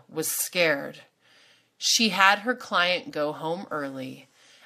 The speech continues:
and was going to rush her daughter to the hospital. She didn't want to try and pull the fork out herself because she was worried that she might make the situation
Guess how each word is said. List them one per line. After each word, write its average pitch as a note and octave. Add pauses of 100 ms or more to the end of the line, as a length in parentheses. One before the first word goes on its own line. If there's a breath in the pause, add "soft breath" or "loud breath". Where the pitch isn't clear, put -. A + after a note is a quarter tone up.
and F3+
was F3+
going A3
to G#3+
rush G3
her D#4+
daughter D#3 (140)
to E3+
the D#3+
hospital. F#3+ (840 soft breath)
She -
didn't B3
want F#3
to A#3+
try C#3+
and D3+
pull F#3
the G3+
fork B3 (100)
out C#3+
herself - (480 soft breath)
because A#3+
she -
was D4+
worried D3+ (360 soft breath)
that -
she A3
might F#3+
make D#3+
the G3+
situation D3